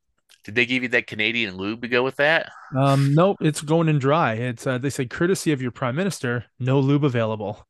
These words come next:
Speaker 1: Wow.
Speaker 2: You're already used to getting fucked in the ass. We're just gonna do it again. And the thing is, you don't know your concert ticket seats. You know your four sections they can choose from, but you don't know your seats yet. And then there was an email that went out to some people, not everyone. I didn't get it.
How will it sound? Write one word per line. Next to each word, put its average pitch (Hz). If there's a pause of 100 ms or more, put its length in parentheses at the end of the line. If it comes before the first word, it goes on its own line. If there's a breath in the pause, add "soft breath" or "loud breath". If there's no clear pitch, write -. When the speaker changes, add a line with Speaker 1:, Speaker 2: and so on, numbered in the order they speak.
Speaker 1:
Wow. 85
Speaker 2:
You're 165
already 175
used 175
to 151
getting 131
fucked 123
in 120
the 117
ass. 110
We're 147
just 147
gonna 131
do 123
it 120
again. 113
And 170
the 151
thing 156
is, 170
you 143
don't 160
know 147
your 135
concert 143
ticket 151
seats. - (500)
You 139
know 160
your 151
four 160
sections 135
they 135
can 127
choose 143
from, 214 (400)
but 123
you 139
don't 147
know 127
your 120
seats -
yet. 95 (640)
And 151
then 180
there 151
was 139
an 139
email 147
that 131
went 127
out 120
to -
some 180
people, 135
not 127
everyone. 135
I 113
didn't 160
get 110
it. 147